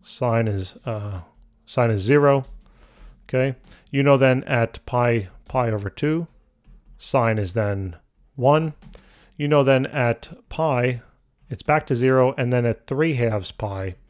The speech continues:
it's a negative one. So that's why I was doing this, okay? And letter C, how much time is needed for them to complete one cycle? So that's basically a full revolution of two pi. So basically it's the same thing. So two pi now has to equal the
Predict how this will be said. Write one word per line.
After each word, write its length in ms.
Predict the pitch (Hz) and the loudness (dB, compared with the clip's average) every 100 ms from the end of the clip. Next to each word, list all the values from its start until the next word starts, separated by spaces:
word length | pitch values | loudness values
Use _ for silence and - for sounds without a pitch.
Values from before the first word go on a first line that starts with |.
| - _ _ _ | -20 _ _ _
it's 200 | 123 - | -6 -2
a 80 | 113 | -2
negative 440 | 110 113 104 92 | 0 0 -2 -6
one. 220 | 110 113 | -10 -10
So 100 | - | -10
that's 240 | 131 123 - | -8 -8 -6
why 200 | 117 107 | -8 -8
I 160 | 101 | -10
was 200 | 95 95 | -12 -14
doing 380 | - 123 95 87 | -14 -12 -12 -14
this, 420 | 95 87 - - - | -14 -16 -16 -20 -20
okay? 220 | 135 185 247 _ - _ _ _ _ _ _ _ _ _ _ _ _ - - - | -6 -6 -6 _ -20 _ _ _ _ _ _ _ _ _ _ _ _ -20 -20 0
And 380 | 165 156 156 151 | 4 6 6 4
letter 160 | 151 | 2
C, 220 | 139 175 | 2 0
how 100 | 147 | 2
much 180 | 170 170 | 2 0
time 160 | 170 165 | 2 2
is 100 | 143 | 2
needed 200 | 160 147 | 0 0
for 80 | 151 | 0
them 140 | 151 | 0
to 80 | 131 | -2
complete 280 | 117 131 135 | -2 -2 0
one 180 | 151 156 | 0 0
cycle? 300 | 151 143 135 | 0 0 -2
So 120 | 135 | -2
that's 180 | 135 - | -2 0
basically 380 | 143 127 139 | -2 0 2
a 60 | 123 | 0
full 260 | - 160 156 | 2 2 4
revolution 480 | 151 147 151 135 | 4 4 2 0
of 100 | 120 | -6
two 180 | - 156 | -4 -6
pi. 300 | 143 147 143 | -2 0 0
So 140 | 139 123 | 0 0
basically 280 | 135 - | 0 0
it's 100 | 113 | -6
the 80 | 117 | -6
same 300 | - 165 165 | -4 -2 -2
thing. 260 | - 127 107 | -2 -4 -4
So 120 | - | -6
two 220 | - 170 | -4 -6
pi 240 | - 143 131 | -4 -2 0
now 220 | 123 120 | 0 -2
has 200 | 107 104 | -4 -6
to 140 | - | -6
equal 240 | 135 - 117 | -8 -2 -2
the 260 | 107 98 | 0 -4